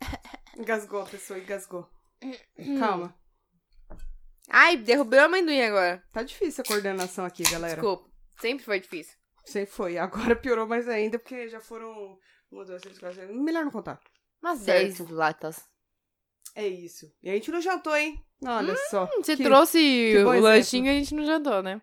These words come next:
Speaker 2: É, a gente deixa pra larica. <laughs> Mas
Speaker 1: Hum.
Speaker 2: então, siga, por favor, sua diquinha.
Speaker 1: Tô muito ansiosa pra ver ele como Fred Mercury.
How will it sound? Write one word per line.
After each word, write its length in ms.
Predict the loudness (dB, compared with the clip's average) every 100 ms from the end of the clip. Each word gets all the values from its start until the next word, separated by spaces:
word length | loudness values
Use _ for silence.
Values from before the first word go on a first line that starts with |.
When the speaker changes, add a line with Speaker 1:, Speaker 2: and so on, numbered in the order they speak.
| -8
Speaker 2:
É, 100 | -6
a 320 | -4 -6 -8
gente 200 | -10 -8
deixa 220 | -8 -6
pra 120 | -6
larica. 420 | -4 -4 -6 -10 2
<laughs> 1800 | 8 8 6 2 4 4 -2 -4 -6 -20 _ 0 0 0 -6 -10 -12 -4
Mas 180 | 0 2
Speaker 1:
Hum. 60 |
Speaker 2:
então, 300 | 2 -2 -4 -6
siga, 540 | -16 -12 -10 -6 -6
por 100 | -6
favor, 420 | -6 -6 -4 -6 -8
sua 200 | -6 -4
diquinha. 460 | -4 -6 -6 -2 2
Speaker 1:
Tô 60 | 2
muito 220 | 2 -2
ansiosa 480 | -2 0 0 0 -4
pra 280 | 2 4
ver 500 | 4 0 2 4 4 2
ele 140 | -2
como 280 | -6 -6 -6
Fred 300 | 0 0 2
Mercury. 540 | -4 -4 -4 -4 -4